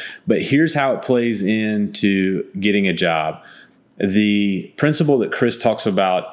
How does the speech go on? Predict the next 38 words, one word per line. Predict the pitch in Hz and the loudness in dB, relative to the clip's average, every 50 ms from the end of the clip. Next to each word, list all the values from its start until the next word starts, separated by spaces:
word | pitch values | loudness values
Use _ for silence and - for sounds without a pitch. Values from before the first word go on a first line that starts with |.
| - - | -6 -2
is | 98 98 98 95 95 92 90 87 - - - - - - | -2 0 0 0 0 -2 -2 -4 -8 -12 -16 -18 -8 -4
mirroring, | 95 95 95 95 92 90 87 76 - - - - - - | -2 0 2 2 2 0 0 -2 -4 -6 -8 -8 -8 -6
and | - 95 92 95 | -4 0 0 2
that | 98 101 98 | 2 2 2
is | 98 95 92 92 90 - - - | 2 0 0 0 -2 -4 -6 -4
asking | - 101 104 98 - - - 117 107 104 104 98 85 - - | -2 -2 -2 -2 -4 -4 -2 -2 0 0 -2 -4 -6 -6 -4
the | 98 98 | -4 -4
person | - - - - 101 98 95 - - 98 92 90 87 87 85 - - - - - - _ _ - | -4 -4 -2 -2 0 0 0 -2 -4 -4 -2 -2 -2 -4 -6 -8 -14 -20 -20 -20 -20 _ _ -6
a | - - | -6 -6
question | - - - 117 110 107 - - - 98 92 92 87 | -4 -2 0 2 2 0 -2 -2 -2 0 0 2 2
based | 85 95 95 98 95 - - - | 2 2 2 0 -2 -6 -6 -4
on | - 95 95 98 95 95 92 92 90 - - - | -2 0 0 2 2 0 0 0 -2 -4 -6 -4
what | - 98 92 - - | -2 -2 -2 0 0
they | 95 95 92 | 0 0 0
just | 82 90 87 - - | 0 -2 -4 -4 -2
told | - - 101 98 98 - 82 | -2 0 0 2 0 0 -2
you. | 87 87 | -2 -2
It's | 87 - | 0 0
usually, | 117 110 98 104 104 | 0 0 0 0 0
like, | 98 98 95 92 | 0 0 0 0
repeating | 95 95 92 - - 117 113 107 101 92 | -2 -2 -2 0 0 0 2 2 0 0
the | 95 92 | 0 0
last | 92 92 90 92 95 92 - - - - - - - - - _ | 0 0 0 0 -2 -4 -4 -8 -12 -14 -16 -18 -20 -20 -14 _
three | - 120 120 120 | -2 0 2 2
or | 117 110 | 2 0
four | 113 - 107 104 101 98 | 0 0 0 2 2 0
important | 87 87 - - 120 107 82 101 104 | -2 -2 0 0 0 2 2 0 0
words | 98 101 98 98 90 - | 2 2 2 0 0 0
back | 85 143 - 107 - - | 0 0 0 0 0 -2
to | - | -2
them | 95 87 90 87 | 0 0 0 0
with | 87 95 | -2 -4
a | 113 | -2
question | - - 185 175 - - 107 | 0 0 0 0 0 -2 0
mark | 92 90 85 85 - | 0 0 0 -2 -4
at | 85 - | -4 -4
the | 65 - 69 | -6 -6 -6
end | 71 65 65 - | -6 -8 -8 -10